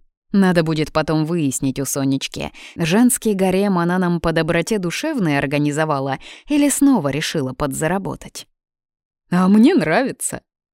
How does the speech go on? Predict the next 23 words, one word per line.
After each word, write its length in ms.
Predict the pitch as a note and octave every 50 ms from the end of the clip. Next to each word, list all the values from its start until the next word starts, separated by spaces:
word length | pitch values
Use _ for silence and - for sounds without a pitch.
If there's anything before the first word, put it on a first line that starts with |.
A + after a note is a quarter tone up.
| _ _ -
осматривая 720 | D#3+ D#3 - - F3 F3 G#3 G#3 - E3+ D3+ D3 D3 C#3+
девчонок, 640 | C3+ D3 C#3 - - - A#3 B3 B3+ A3+ G#3 F#3 F3
заявила 460 | D3+ D3+ D3 C#3+ C3+ C#3 D3+ D#3+ D3
Никей. 600 | C#3 C3+ C3+ C3+ - - D3 C#3 C#3 D3 - _ _ _ _ _ _ _ _ _ _ - -
Подмигнул 520 | G3+ F#3+ F3 G#3 A#3+ A3+ C4+ E4+ E4+ C4
брюнетке 560 | D#3 C#3 C#3+ C#3+ C#3 F3+ C4+ C#4+ - - A#3 A3
с 60 | -
третьего 400 | - - G#3 G#3 - G3+ F3+ F3+
курса 400 | F3+ - F#3 F3 E3 - - D#3
филфака 640 | - E3 D#3+ D#3+ - E3+ D#3+ D#3 D3 - D#3 D#3+ - - - - - _ -
и 100 | F3 D#3+
прошел 560 | - D#3+ C#3+ C#3+ C#3 - - A#3+ B3 A#3 G#3+
вглубь 460 | F3+ D#3+ C#3 D3 D3 D3 C#3 - -
кухни. 520 | - - C#3 C3 - - - - C#2+ - - _ _ _ _ _ _ _ _ _
Я 220 | - F3+ G3 G#3 G#3
тоже 260 | - C4 A#3+ F3 C#3+
аккуратно 460 | C3+ - - D3+ E3+ F3+ F3+ E3 C#3+
просочился 680 | - - D3 - - C#3 C3 - F#2+ - - - -
к 100 | - -
окну, 360 | D3 C#3+ - G#3+ A#3+ C4 A3+ - - - - - - -
готовясь 480 | D#3+ F3 F3 - B3+ A#3 G#3+ F#3+ -
смотреть 480 | - - E3+ D#3+ D#3+ - F3+ F3 D#3+ -
шоу. 640 | - - - E3+ E3 C#3 B2+ B2 A#2+ - A#2+ -